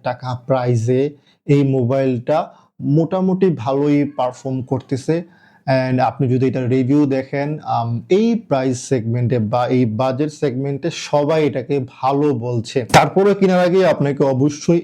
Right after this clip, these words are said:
in depth রিসার্চ করতে হবে। Mind it। YouTube, Google, Facebook-এর গ্রুপে এক্সপিরিয়েন্স ইউজার এবং রিভিউয়ারদের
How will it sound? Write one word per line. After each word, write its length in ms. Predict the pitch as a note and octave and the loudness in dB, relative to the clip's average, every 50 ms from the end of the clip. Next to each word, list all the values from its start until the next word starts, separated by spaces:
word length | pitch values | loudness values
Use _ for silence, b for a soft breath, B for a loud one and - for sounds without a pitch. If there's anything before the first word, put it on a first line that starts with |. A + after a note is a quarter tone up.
| - - | 0 0
in 380 | D#3+ D3+ D#3 D#3 D3 C3+ A#2+ A2+ | 2 2 2 2 0 0 0 0
depth 360 | C#3+ E3+ F3+ F3 - _ C#3 | 0 0 0 -2 -8 _ -2
রিসার্চ 440 | C3 C3+ C3 - C#3+ C3+ C3+ B2+ - | -2 -2 -2 -2 -4 -4 -4 -6 -12
করতে 320 | _ - B2+ - - C#3 | _ -8 -8 -6 -4 -6
হবে। 360 | B2 A#2+ B2 A#2+ C3+ D3+ F3+ G#3 - b b b b b b b b b - | -4 -2 -2 0 0 -2 -2 -2 -8 b b b b b b b b b 2
Mind 260 | A#2+ B2 B2 B2 A#2+ | 2 2 2 2 2
it। 300 | A#2 A#2+ A2+ A#2+ - C3 | 0 0 0 4 6 8
YouTube, 560 | C#3 E3+ F#3 F3 F3+ G3 G3 F#3+ E3+ D3 B2+ A#2+ | 8 8 8 6 4 4 4 4 4 4 4 4
Google, 460 | C#3 D3 D3 C#3 D3 D#3+ E3 E3+ F3 E3+ - - | 4 4 4 4 4 4 4 4 2 0 0 0
Facebook-এর 580 | D#3 D3 C#3+ C3 A#2+ C3 C#3 C3 - D3 C#3+ | 0 2 2 2 0 0 -2 0 0 0 0
গ্রুপে 680 | C3 A#2 A#2 C3 C#3 C3+ C#3 - D3 D3 D3 D3 D3 - | 0 2 2 2 0 0 0 0 2 2 2 2 0 -2
এক্সপিরিয়েন্স 840 | - E3+ E3+ - - - _ - F3 E3+ F3 F3 F3 F3 E3+ - - | -4 -4 -4 -4 -12 -8 _ 2 4 4 4 2 2 -2 -4 -4 -2
ইউজার 640 | C3+ C3 B2 C3 C#3 C#3+ D3 C3+ C#3+ E3 D#3+ D#3+ D#3+ | 0 2 2 4 4 2 2 0 0 0 0 0 -2
এবং 500 | D#3+ - C#3 C3+ A#2+ B2+ C3+ C3+ C3+ C3 B2+ A#2+ | -4 -6 -6 -4 -2 -2 -2 -2 -4 -6 -2 0
রিভিউয়ারদের 720 | B2 C#3+ D3+ D3 C3+ D3+ D#3+ D3+ D3 C#3+ C#3 C3 C3 D3 | 2 4 4 2 2 0 0 2 2 0 0 0 -2 -2